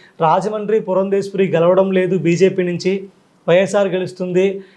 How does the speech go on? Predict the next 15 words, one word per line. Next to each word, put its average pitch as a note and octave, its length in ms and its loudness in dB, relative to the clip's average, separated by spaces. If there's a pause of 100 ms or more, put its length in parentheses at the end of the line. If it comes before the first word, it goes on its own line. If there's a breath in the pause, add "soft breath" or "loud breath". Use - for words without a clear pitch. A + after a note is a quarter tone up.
(160 loud breath)
అదేవిధంగా G3+ 580 2
నరసరావుపేటలో G3+ 1000 2
వైఎస్ఆర్ F3+ 380 4
గెలుస్తుంది, F#3 720 -2 (300 loud breath)
కడపలో A3 500 2
వైఎస్ఆర్ G#3+ 420 -4
గెలుస్తుంది. G3 720 -2 (340)
ముఖ్యంగా A#3 580 2
రాజంపేటలో G3+ 720 2
కూడా G#3+ 360 2 (320 loud breath)
వైసీపీనే G3+ 560 0
గెలుస్తుందని F#3+ 560 0
చెప్పి G3 460 0 (240 loud breath)
వీళ్ళు F#3 160 2
చెప్తున్నారు. F#3 760 0